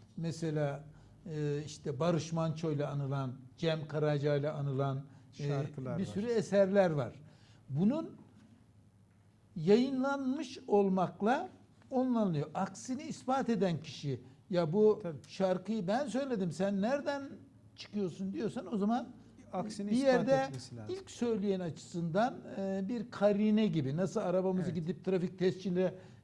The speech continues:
Speaker 1: yazdırıyorsak, bu da kamuoyunda söyleyen şarkıcı açısından bir tescil oluyor. Aksini ispat eden varsa gidip etmesi gerekiyor.
Speaker 2: Tabii.
Speaker 1: Değil mi?
Speaker 2: Şimdi
Speaker 1: Devam edelim o zaman bu
Speaker 2: burada
Speaker 1: derleme, tespit, fonogram,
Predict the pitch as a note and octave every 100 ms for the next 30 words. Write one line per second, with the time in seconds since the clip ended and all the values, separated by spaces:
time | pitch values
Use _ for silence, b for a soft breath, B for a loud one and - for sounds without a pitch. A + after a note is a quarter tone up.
0 | - D3 F3 E3+ G#3+ G#3 F3 - A#3 A#3+
1 | - - - - A3+ G3+ F#3 A3 A#3 G#3+
2 | F3+ E3 F3 - - G3 G3+ G3 E3+ F3
3 | F#3+ E3+ E3+ F3+ C3+ - - - A#3 A3+
4 | - G3+ C#3+ B2 - B B B B3 -
5 | - A#3+ A3 - G#3 F#3 E3+ E3+ D#3 C#3+
6 | A#2 B3 C4 - B B A3 C#4 - -
7 | - G3+ - A3+ F3+ F#3+ D3+ A#2+ - G#2+
8 | G2+ D#3 B2 - E4+ F#3+ - B B B
9 | F#3+ A#3+ D4+ E4 E4 C#4 B3+ A3 G#3+ G#3
10 | G#3 G3+ F#3+ G#3 G#3 G#3 G3 G3+ G3 F#3+
11 | G3 G3+ D3 F#3+ F#3 - F#3+ F#3+ F#3 E3+
12 | F#3 F3+